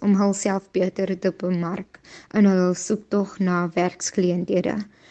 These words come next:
Ek revamp kliënte se C V's en help hulle om voor te berei vir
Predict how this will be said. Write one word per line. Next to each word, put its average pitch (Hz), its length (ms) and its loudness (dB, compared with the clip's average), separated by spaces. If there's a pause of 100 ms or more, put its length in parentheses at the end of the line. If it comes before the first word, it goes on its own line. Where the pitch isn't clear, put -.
(260)
Ek 285 260 4
revamp 196 760 0
kliënte 185 680 0
se - 200 -4
C - 140 -4 (220)
V's 254 380 2
en 196 180 2
help 196 280 0
hulle 208 280 0
om 196 160 -2
voor 226 280 0
te - 120 -4
berei 196 480 0 (160)
vir 185 160 -2